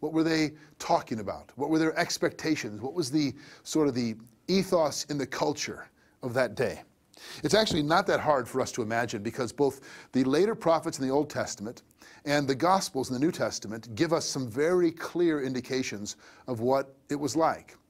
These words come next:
what the people of God were thinking about and expecting and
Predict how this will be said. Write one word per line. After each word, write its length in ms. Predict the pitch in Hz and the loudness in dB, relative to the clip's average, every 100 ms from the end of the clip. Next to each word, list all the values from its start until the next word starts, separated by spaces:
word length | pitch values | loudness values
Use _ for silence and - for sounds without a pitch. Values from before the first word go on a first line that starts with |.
| - - - | -20 -20 -6
what 200 | 127 123 | -6 0
the 220 | 127 123 | 0 0
people 320 | 123 151 143 | -2 -2 0
of 80 | 127 | 0
God 260 | 131 127 123 | 4 4 2
were 300 | 117 180 180 | 2 2 2
thinking 460 | - 135 120 120 | -2 -6 -4 -6
about 400 | 104 104 98 104 104 | -4 -2 -2 -4 -8
and 140 | 113 | -8
expecting 800 | 110 - - 147 - 107 104 107 - - | -4 -6 0 0 0 -6 -4 -8 -12 -14
and 180 | 127 117 | -4 -2